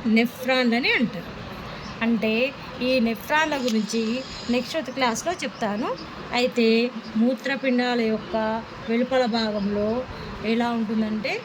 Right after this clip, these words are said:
వల్కలం అంటారు. వెలుపల భాగాన్ని ఏమంటారు? వల్కలం, కార్టెక్స్ అంటారు. లోపల భాగాన్ని మెడ్యుల్లా, దవ్వ అంటారు.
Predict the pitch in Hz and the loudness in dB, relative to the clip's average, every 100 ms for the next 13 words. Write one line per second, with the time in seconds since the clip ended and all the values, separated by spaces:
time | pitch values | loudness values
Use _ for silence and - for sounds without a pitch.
0 | - - 220 254 269 262 226 196 165 185 | -10 -6 0 2 4 2 2 0 -4 -8
1 | 226 - - - - - 185 247 247 262 | -10 -12 -12 -12 -12 -8 -2 0 2 2
2 | 240 240 220 226 226 233 254 381 - - | 2 2 2 2 2 2 0 -4 -6 -10
3 | - - 254 254 247 214 196 - - 277 | -12 -2 0 0 0 -4 -4 -6 -6 -2
4 | 254 - 247 254 285 196 175 - - - | -2 0 -2 -2 -2 -4 -4 -8 -10 -12
5 | - 240 269 285 294 247 247 226 233 277 | -2 4 4 2 0 2 2 2 0 -2
6 | 508 - - - - 240 254 262 254 233 | -4 -8 -12 -8 -2 4 6 6 4 2
7 | 202 - - 214 196 262 214 214 285 208 | 0 -4 -8 -4 -2 -2 -2 -2 -2 -2
8 | 170 170 | -6 -12